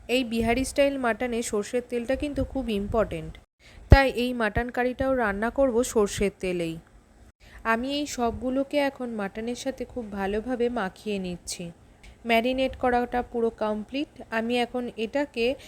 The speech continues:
আধ ঘন্টা এভাবেই রেখে দেবো। আমি এখানে গোটা মশলা হিসেবে নিয়ে নিয়েছি চারটে শুকনো লঙ্কা, একটা স্টার অ্যানাস,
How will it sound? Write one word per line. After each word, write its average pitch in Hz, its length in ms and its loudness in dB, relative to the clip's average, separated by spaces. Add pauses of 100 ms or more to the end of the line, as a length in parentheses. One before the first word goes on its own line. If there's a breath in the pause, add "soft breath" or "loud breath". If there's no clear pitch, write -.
(180 loud breath)
আধ 226 240 6
ঘন্টা 254 300 0
এভাবেই 240 540 2
রেখে 190 280 0
দেবো। 170 320 -4 (480 loud breath)
আমি 240 260 2
এখানে 294 260 4
গোটা 233 300 4
মশলা 220 360 0
হিসেবে 247 440 2
নিয়ে 220 240 0
নিয়েছি 226 400 0
চারটে 226 400 0
শুকনো 214 420 -2
লঙ্কা, 220 460 2 (400 loud breath)
একটা 226 320 2
স্টার 208 320 4
অ্যানাস, 214 420 2